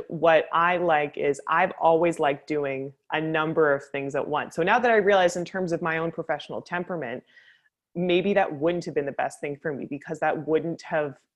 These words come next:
allowed me, and I, I say maybe because I really don't know, because I don't have that experience, but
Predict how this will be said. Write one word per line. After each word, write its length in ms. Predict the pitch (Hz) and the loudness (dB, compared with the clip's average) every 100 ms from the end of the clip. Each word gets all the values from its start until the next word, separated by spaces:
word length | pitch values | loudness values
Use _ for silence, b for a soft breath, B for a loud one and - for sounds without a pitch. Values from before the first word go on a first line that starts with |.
| _ _ - | _ _ 0
allowed 600 | 170 160 156 151 160 160 | 2 4 4 4 4 2
me, 140 | 160 156 | -2 0
and 120 | 190 | 0
I, 100 | 208 | 2
I 100 | 190 | 2
say 200 | 180 214 | 2 2
maybe 300 | 190 180 170 | 2 2 0
because 240 | 160 143 165 | -2 -4 -2
I 60 | |
really 440 | 156 139 170 175 170 | -2 0 2 2 2
don't 260 | 151 147 | -2 -4
know, 200 | 143 131 | -4 -2
because 240 | 156 165 156 | -2 -4 -4
I 80 | 135 | -4
don't 200 | 135 139 | -4 -4
have 140 | 170 | -2
that 100 | 135 | -2
experience, 680 | 135 - - - 202 285 - B B B | -2 -6 -8 -6 -6 -8 -12 B B B
but 100 | 180 | 2